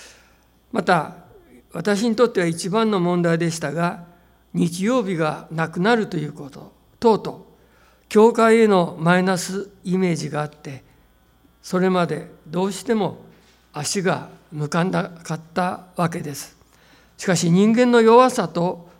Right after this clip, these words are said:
罪の問題の解決なしに、先には進めなくなり、自由のすべてを失っても滅びたくない、命だけは失い、失いたくない、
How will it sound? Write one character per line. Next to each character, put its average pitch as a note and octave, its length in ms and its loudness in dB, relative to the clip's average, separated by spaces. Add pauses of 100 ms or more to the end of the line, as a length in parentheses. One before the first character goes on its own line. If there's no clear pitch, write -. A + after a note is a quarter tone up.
(100)
罪 A#3 340 2
の F3 120 2
問 E3+ 240 0
題 E3+ 160 -2
の E3+ 100 -4
解 E3+ 280 -6
決 F3+ 280 -12
な F3+ 160 -4
し E3+ 120 -10
に、 E3+ 260 -4 (560)
先 E3 380 -2
に G3+ 140 2
は F#3 160 0
進 G3 320 -4
め G3 80 2
な F#3+ 160 -2
く F#3 120 -4
な F#3 160 2
り、 D3+ 100 -6 (1800)
自 F3 160 -2
由 A#3+ 280 4
の F3 240 4
す G#3 180 -4
べ B3+ 160 -4
て B3 100 -2
を F#3+ 140 2
失 G#3+ 300 0
っ A#3 60 -2
て C4 200 -2
も G3 200 0 (1300)
滅 G#3 360 2
び A3 80 -8
た G3+ 160 -2
く G#3 100 -2
な F#3+ 180 0
い、 - 60 -8 (680)
命 A#3 360 4
だ G#3+ 140 0
け G#3+ 140 -2
は E3 280 -2
失 F#3+ 380 -4
い、 G3+ 80 -4 (100)
失 F#3 420 -2
い F#3+ 80 -4
た F#3+ 120 -4
く F3+ 120 -4
な E3+ 180 0
い、 - 80 -12